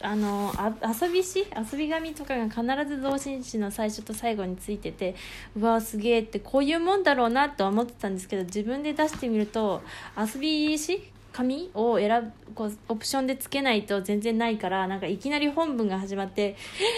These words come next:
「ま、ま、ま、ま、そっか、あれって金出してつけてたんだ」っていう驚きが最初にある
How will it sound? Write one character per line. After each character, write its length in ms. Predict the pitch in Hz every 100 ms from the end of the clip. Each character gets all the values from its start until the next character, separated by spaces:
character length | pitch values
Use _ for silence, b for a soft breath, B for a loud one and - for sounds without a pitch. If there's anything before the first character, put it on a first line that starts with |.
| 494 B B - - -
「ま、 160 | 285
ま、 200 | 285 302
ま、 340 | 302 320 359 349
ま、 240 | 311 330
そ 160 | - 381
っ 80 | -
か、 180 | 240
あ 60 | 247
れ 100 | 349
っ 60 | 359
て 200 | 381 339
金 320 | - 320 339
出 140 | 381
し 80 | 392
て 140 | 320
つ 120 | 226 -
け 140 | 320
て 140 | 302
た 160 | 269 247
ん 60 | 208
だ」 100 | 202
っ 20 |
て 180 | - 214
い 520 | 220 226 247 277 254
う 100 | 196
驚 260 | 202 214
き 140 | 202 208
が 200 | 208 196
最 200 | 214 208
初 160 | 196
に 80 | 202
あ 160 | 190 190
る 120 | 190